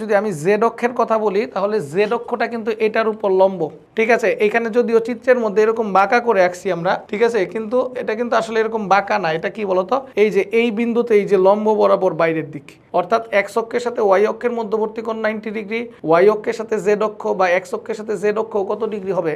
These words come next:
নাইনটি ডিগ্রি হবে। অর্থাৎ প্রত্যেকটা ভেক্টরই, অর্থাৎ প্রত্যেকটা অক্ষই পরস্পর লম্ব বরাবর কাজ করবে। তখন বিজ্ঞানীরা অ্যানালাইসিস করে বলছে, যেমন দেখো আমি কি করছি, সাধারণত আমরা কি করি? সাধারণত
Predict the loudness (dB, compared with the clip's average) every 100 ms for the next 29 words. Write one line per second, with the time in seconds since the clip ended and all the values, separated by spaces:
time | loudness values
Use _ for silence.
0 | -6 -4 -2 0 -2 -4 -4 -6 -6 -4
1 | 0 0 4 4 2 -4 -20 -6 -6 -2
2 | -2 0 2 2 0 0 0 0 -4 -6
3 | -4 -4 -2 2 2 0 -6 -6 -4 -4
4 | 2 2 2 0 -4 -2 -2 -4 -4 -6
5 | -4 0 0 0 -2 0 2 0 -2 -6
6 | -6 -10 -12 -14 -4 -2 0 -2 -2 -2
7 | 0 2 2 2 -2 -4 -6 -2 0 0
8 | -2 -2 -4 -4 -2 0 0 0 2 2
9 | 2 -2 -8 -6 -4 -4 -4 -2 -2 -2
10 | 2 2 2 0 -2 -2 0 -2 -6 -8
11 | 0 6 6 4